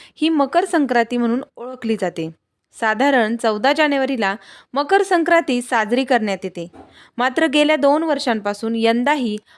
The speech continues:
मकर संक्रांतीचा सण हा पंधरा जानेवारीला साजरा करण्यात येणार आहे. हिंदू धर्मात सण उत्सवाला अतिशय महत्त्व आहे.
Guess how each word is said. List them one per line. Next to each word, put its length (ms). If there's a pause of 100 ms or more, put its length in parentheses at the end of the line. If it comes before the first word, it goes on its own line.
(120)
मकर 320
संक्रांतीचा 680
सण 360 (240)
हा 140
पंधरा 420
जानेवारीला 640
साजरा 380
करण्यात 420
येणार 340
आहे. 300 (460)
हिंदू 320
धर्मात 500
सण 220
उत्सवाला 560
अतिशय 360
महत्त्व 380
आहे. 260